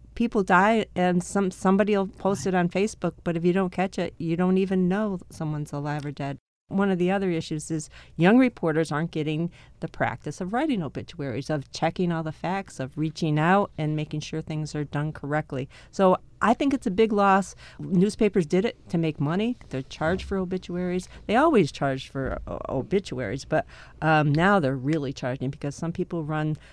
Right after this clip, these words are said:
obituaries that are full pages and, and bringing thousands of dollars to the home paper.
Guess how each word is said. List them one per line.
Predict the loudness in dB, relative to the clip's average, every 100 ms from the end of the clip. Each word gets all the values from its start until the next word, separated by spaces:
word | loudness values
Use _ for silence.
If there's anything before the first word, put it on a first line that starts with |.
| -12 -2
obituaries | 0 2 4 4 4 2
that | -2
are |
full | -2 -6 -8
pages | -6 -8 -8 -14 -16 -10
and, | -10 -10 -8
and | -4 -2
bringing | 0 2 0
thousands | -2 -4 -2 -4 -6
of | -8
dollars | -8 -6 -10 -10
to | -12
the | -10 -10 -10 -14 -20 -20
home | -10 -8 -6
paper. | -8 -10 -10